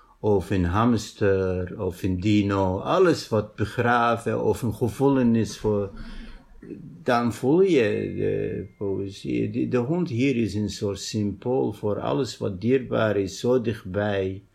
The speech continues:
zo stil, zo warm, zo echt, en dan meteen verdwijnt. Is niet een beest, de hond hier, maar iets anders, denk ik.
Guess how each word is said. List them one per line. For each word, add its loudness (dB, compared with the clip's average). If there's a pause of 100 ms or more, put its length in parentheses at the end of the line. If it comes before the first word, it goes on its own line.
(280)
zo 0
stil, 0 (760)
zo 0
warm, 2
zo -2
echt, -2
en -2
dan 2
meteen -2
verdwijnt. -6 (1160)
Is -6
niet 0
een 2
beest, 0
de 0
hond -2
hier, -6
maar -4
iets -8
anders, -8
denk -12 (120)
ik. -20